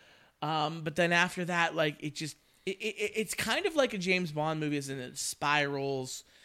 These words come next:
and there's, like, one thing leads to another, which leads to another. Um, oh man, very cool. One part that bothered me.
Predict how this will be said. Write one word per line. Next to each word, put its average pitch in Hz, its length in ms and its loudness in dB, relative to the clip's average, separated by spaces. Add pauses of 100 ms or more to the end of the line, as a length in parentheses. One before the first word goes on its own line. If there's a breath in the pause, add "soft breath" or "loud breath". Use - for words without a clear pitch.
(140)
and 143 140 -2
there's, 139 220 0
like, 135 180 -6 (180)
one 156 220 0
thing 147 240 -4
leads 147 280 -4
to 147 140 -6
another, 135 460 -4
which 135 220 -6
leads 139 220 -6
to 139 120 -6
another. 123 560 -4 (540 loud breath)
Um, 131 500 -2 (420)
oh - 300 -16 (100)
man, 120 80 -18 (1800 loud breath)
very 151 300 2
cool. 131 300 -6 (180)
One 175 260 4
part 220 280 6
that 233 100 4
bothered 147 420 6
me. 127 300 -4